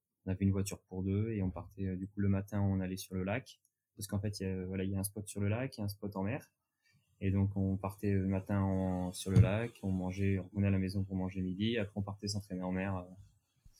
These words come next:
faire de la vague et s'entraîner à se, sauter dans la mer, quoi. Donc, c'est un endroit, c'est vrai que pour l'hiver, c'est, euh, c'est l'endroit idéal, quoi.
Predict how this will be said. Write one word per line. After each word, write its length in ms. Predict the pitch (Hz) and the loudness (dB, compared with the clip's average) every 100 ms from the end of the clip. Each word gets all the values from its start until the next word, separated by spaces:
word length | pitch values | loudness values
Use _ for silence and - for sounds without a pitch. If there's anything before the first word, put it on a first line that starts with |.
| - - - - - - _ _ _ _ | -2 2 4 2 -6 -20 _ _ _ _
faire 120 | 107 | 0
de 60 | 98 | 2
la 100 | 95 | 6
vague 400 | 104 113 120 113 | 6 6 4 4
et 460 | 101 98 95 92 | 4 4 2 0
s'entraîner 400 | 92 98 101 95 | -4 -6 -6 -4
à 40 | 90 | -2
se, 200 | - 95 | -2 -4
sauter 340 | 98 95 98 | -4 -6 -4
dans 100 | 95 | -4
la 100 | 90 | -4
mer, 120 | 90 92 | -6 -12
quoi. 100 | _ _ _ _ _ _ - - _ _ - - - | _ _ _ _ _ _ -20 -20 _ _ -20 -14 -2
Donc, 160 | 104 - | 2 6
c'est 80 | |
un 80 | 120 | 6
endroit, 320 | 120 120 147 | 6 8 8
c'est 160 | 147 135 | 8 8
vrai 200 | 131 147 | 6 4
que 40 | - | 4
pour 140 | 127 | 4
l'hiver, 420 | 120 131 143 143 | 6 8 6 6
c'est, 240 | - 113 107 | 4 4 4
euh, 640 | 104 101 95 92 92 95 | 4 4 2 0 -2 0
c'est 220 | - - | 2 4
l'endroit 300 | 104 107 113 | 4 4 2
idéal, 280 | 107 104 101 | 4 4 4
quoi. 160 | 98 | 0